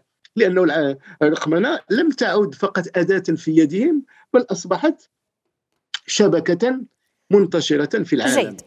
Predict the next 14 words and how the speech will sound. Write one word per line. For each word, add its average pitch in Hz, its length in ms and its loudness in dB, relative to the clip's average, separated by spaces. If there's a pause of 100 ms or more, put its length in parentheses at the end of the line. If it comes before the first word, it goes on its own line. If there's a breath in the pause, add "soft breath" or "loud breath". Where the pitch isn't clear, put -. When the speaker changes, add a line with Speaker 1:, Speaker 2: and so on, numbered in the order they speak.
(100)
Speaker 2:
جيد. 226 260 0 (160)
Speaker 1:
وأعتقد 135 480 0
Speaker 2:
آه، - 200 -14
Speaker 1:
بكل 254 180 -4
Speaker 2:
نعم. 220 120 0
Speaker 1:
صراحة 151 360 -10 (540)
Speaker 2:
نعم. 226 160 2
Speaker 1:
بأن، 202 460 0
بأن 185 500 -2
من 233 340 -2
سوف 143 400 -2
يتحكم 165 880 -2
في 143 200 -2
الرقمنة 180 800 -4